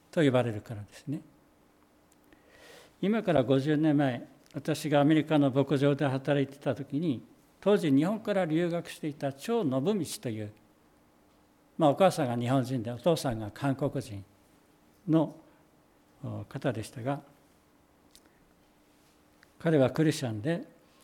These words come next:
夏休みを利用して一時間も車を走らせて、私が働いている牧場を訪ねてきてくれました。そして個人伝道をしてくれたんですね。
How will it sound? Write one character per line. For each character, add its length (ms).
夏 260
休 240
み 120
を 60
利 120
用 100
し 140
て 300
一 200
時 160
間 240
も 100
車 400
を 40
走 260
ら 100
せ 120
て、 340
私 420
が 100
働 340
い 0
て 120
い 40
る 140
牧 240
場 180
を 40
訪 320
ね 140
て 120
き 100
て 100
く 120
れ 100
ま 120
し 100
た。 140
そ 100
し 60
て 140
個 180
人 260
伝 220
道 120
を 20
し 80
て 100
く 120
れ 100
た 140
ん 40
で 60
す 80
ね。 240